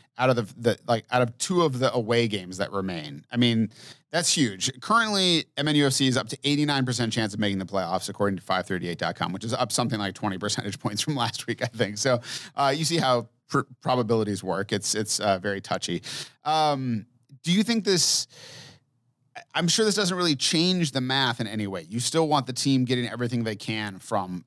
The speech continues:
every game going down the stretch, but it does provide a nice,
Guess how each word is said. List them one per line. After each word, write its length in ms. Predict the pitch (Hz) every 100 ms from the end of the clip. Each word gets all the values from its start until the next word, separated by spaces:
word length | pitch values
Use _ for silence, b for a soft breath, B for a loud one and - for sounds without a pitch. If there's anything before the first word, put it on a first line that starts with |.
| -
every 260 | 123 117 107
game 260 | 104 101
going 240 | 101 98 95
down 200 | 90 90
the 80 |
stretch, 420 | 92 - 104 - -
but 180 | 120
it 100 | 139
does 280 | 135 165 151
provide 500 | 139 147 123 123 117
a 60 | 113
nice, 640 | 107 117 120 113 - -